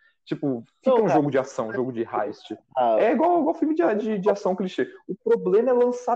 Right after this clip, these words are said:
Speaker 1: dez vezes, mano. Tipo,
Speaker 2: Não,
Speaker 1: ninguém
Speaker 2: eu
Speaker 1: pediu, sabe?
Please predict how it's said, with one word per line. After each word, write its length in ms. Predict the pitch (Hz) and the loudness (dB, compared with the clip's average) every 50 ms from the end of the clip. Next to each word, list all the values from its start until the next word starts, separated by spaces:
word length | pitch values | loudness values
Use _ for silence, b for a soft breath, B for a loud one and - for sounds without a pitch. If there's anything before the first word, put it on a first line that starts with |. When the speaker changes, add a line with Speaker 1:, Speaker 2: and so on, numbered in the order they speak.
| 233 196 | -2 0
Speaker 1:
dez 300 | 202 233 254 240 - 127 | 0 0 0 -2 -4 -6
vezes, 500 | 123 151 170 170 180 147 117 104 101 98 | -2 0 2 2 2 2 0 -4 -8 -12
mano. 300 | 104 101 90 90 98 107 | -14 -18 -18 -20 -20 -18
Tipo, 220 | - 147 170 185 | -16 -10 -6 -4
Speaker 2:
Não, 100 | 190 226 | -4 -2
Speaker 1:
ninguém 180 | 226 226 285 294 - | -2 -2 -2 -2 -2
Speaker 2:
eu 60 | 302 | -2
Speaker 1:
pediu, 280 | 233 180 190 262 247 151 | -2 0 0 0 0 0
sabe? 300 | - - 208 196 151 127 | 0 0 0 0 0 -2